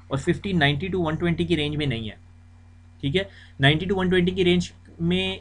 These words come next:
नहीं है। तो इसका क्या मतलब है, भैया, अब तुम ये काम नहीं कर सकते, ठीक है ना। इस तरह से for example, मुझे पता नहीं है, मैं वैसे ही, हम्म, story बना रहा हूँ कि अगर एक, एक pilot है और उस pilot का अगर weight जो सा है, वो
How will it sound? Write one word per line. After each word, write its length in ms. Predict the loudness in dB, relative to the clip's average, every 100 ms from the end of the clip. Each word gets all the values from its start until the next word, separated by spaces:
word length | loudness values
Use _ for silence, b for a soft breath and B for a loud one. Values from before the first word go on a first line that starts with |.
| -6
नहीं 240 | -2 0
है। 60 | 0
तो 80 | -2
इसका 180 | -4 -2
क्या 140 | -2
मतलब 280 | -2 -2 -2
है, 60 |
भैया, 260 | 0 2 2
अब 80 | 0
तुम 140 | -2
ये 100 | 0
काम 180 | -2 -4
नहीं 160 | -6 -12
कर 120 | -16
सकते, 1000 | -20 -20 -20 -20 -20 -20 -20 -20 -20 -10
ठीक 120 | -8
है 60 | -8
ना। 100 | -10 -18 -20 -20 -12 -8
इस 100 | -2
तरह 140 | -2
से 160 | -2 -4
for 140 | -4
example, 300 | -4 -4 -4
मुझे 200 | -4 -4
पता 260 | -4 -2 -2
नहीं 160 | -2
है, 100 | -8 b b -8
मैं 100 | -4
वैसे 260 | -4 0
ही, 200 | 0 0 -6 -20 -20 -20 -20 -20 -20 -20 -18
हम्म, 320 | -12 -12 -12 -14
story 300 | -4 0 0
बना 200 | 0 -2
रहा 100 | -6
हूँ 100 | -12 b -10 -6
कि 60 |
अगर 300 | 0 0 2
एक, 160 | 0 -4 -20 -18 -8
एक 140 | -8 -2
pilot 340 | 0 0 0
है 140 | 0 0
और 220 | -4 -6
उस 120 | -8
pilot 340 | -2 -2 0 -2
का 100 | -4
अगर 300 | -2 -4 -4
weight 360 | -2 0 0 -2
जो 180 | -4 -4
सा 200 | -6 -4
है, 300 | -2 -4 B B -20 -6
वो 340 | -2 0